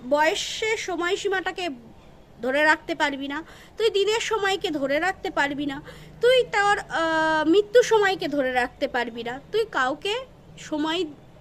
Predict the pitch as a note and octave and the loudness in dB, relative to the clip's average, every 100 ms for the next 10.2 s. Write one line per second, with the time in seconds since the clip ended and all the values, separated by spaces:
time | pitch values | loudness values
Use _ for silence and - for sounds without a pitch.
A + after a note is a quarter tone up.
0 | - G#3+ G3+ C4 C#4 D#4 F#4 F#4 G#4+ - | -12 -10 -8 -4 -4 -2 -2 -2 -4 -4
1 | D#4+ D#4+ F#4 F4 C#4 A#3+ A#3 A3 - A#3+ | -4 -2 -4 -6 -6 -4 -4 -6 -10 -12
2 | G#3 G3 G3+ F#3+ F#3 - - - - - | -10 -10 -12 -14 -16 -20 -20 -20 -20 -16
3 | C#4 C#4 A#3+ G3+ - - - - C4+ C4 | -10 -10 -10 -20 -20 -20 -20 -6 -2 0
4 | B3+ F#4+ G4+ G#4 F#4 G4+ G#4+ G4+ F#4+ E4 | 0 -2 0 -2 -2 -2 -2 -2 2 2
5 | E4 F4+ D4 E4 F#4 F4+ F#4 E4+ D4 C#4 | 2 0 -2 -2 -2 -4 -6 -6 -2 0
6 | E4+ E4 C#4 B3 D4+ E4 E4+ D4 D4+ D#4+ | 0 0 -2 -4 -4 -6 -4 -6 -6 -6
7 | D#4+ D4 C#4+ D4 C4 C#4 C4+ B3+ A#3+ A3 | -4 -4 -6 -8 -6 -4 -4 -6 -6 -6
8 | F#3+ G3 F3+ F#3 - - - - E4 A#4 | -8 -10 -12 -14 -20 -20 -20 0 6 6
9 | A4 G#4 A4 A4 G4+ A4+ A4+ G4+ G4 G#4 | 6 2 0 0 6 6 6 4 2 4
10 | A4+ G#4+ | 4 2